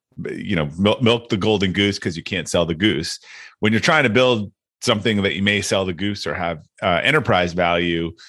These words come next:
um, you know, usually the, the, you can get more by reinvesting in your business than you can, you know, taking that money out and putting it somewhere else and getting, you know, ten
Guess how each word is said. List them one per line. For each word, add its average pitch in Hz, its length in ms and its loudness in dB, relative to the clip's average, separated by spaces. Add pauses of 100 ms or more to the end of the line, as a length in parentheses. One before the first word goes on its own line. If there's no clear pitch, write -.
(220)
um, 90 540 2 (160)
you 180 100 0
know, 117 140 2
usually 104 960 0
the, 101 160 0
the, 101 280 -2
you 110 200 0
can 117 180 -2
get 104 180 0
more 107 280 2
by 98 160 4
reinvesting 95 680 -2
in 95 80 0
your 85 120 0
business 101 440 2
than 92 140 -6
you 90 120 -4
can, 92 460 0 (320)
you 104 120 0
know, 85 160 2
taking 110 320 -2
that 95 160 0
money 95 480 0
out 107 340 2 (100)
and 90 280 0
putting 95 300 0
it 87 180 0
somewhere 90 300 -2
else 101 360 2
and 92 160 -2
getting, 92 560 2
you 98 80 -2
know, 73 360 -4 (280)
ten 90 560 2